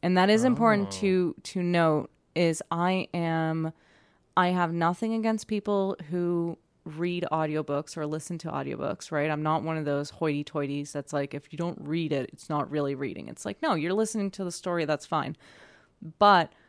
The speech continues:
Speaker 1: my brain has never been able to adapt to that. I
Speaker 2: Mm.
Speaker 1: need to physically read for, like, the theater of the mind to, like, take control. With
Speaker 2: Yeah.
Speaker 1: Gunther, because of the way that he talks, because of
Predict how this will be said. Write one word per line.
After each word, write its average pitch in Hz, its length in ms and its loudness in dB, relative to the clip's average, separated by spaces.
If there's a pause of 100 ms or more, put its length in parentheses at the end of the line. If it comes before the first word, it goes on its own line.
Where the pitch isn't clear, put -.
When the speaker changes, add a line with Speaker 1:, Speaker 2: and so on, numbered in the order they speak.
(180)
Speaker 1:
my 185 280 4
brain 190 360 4
has 160 240 -4
never 160 340 0
been 156 180 -2
able 151 300 -2
to - 240 -8
adapt 147 420 -2
to 226 100 -12
that. 294 280 -2 (840)
I 185 120 4
Speaker 2:
Mm. - 20 4
Speaker 1:
need 185 200 2
to 185 100 -2
physically 170 540 0
read 156 380 -2
for, 156 640 0
like, 156 340 -2
the 151 120 0
theater 143 480 -2
of 143 100 -4
the 151 80 -6
mind 143 440 -4
to, 160 140 -6
like, 139 280 -4
take 151 220 -4
control. 156 520 -4 (720)
With 196 220 8
Speaker 2:
Yeah. 185 120 -8
Speaker 1:
Gunther, 220 540 2
because 180 420 -2
of 208 100 2
the 185 120 0
way 175 180 2
that 170 140 0 (100)
he 160 100 -6
talks, - 440 -4
because 170 520 0 (120)
of 156 480 2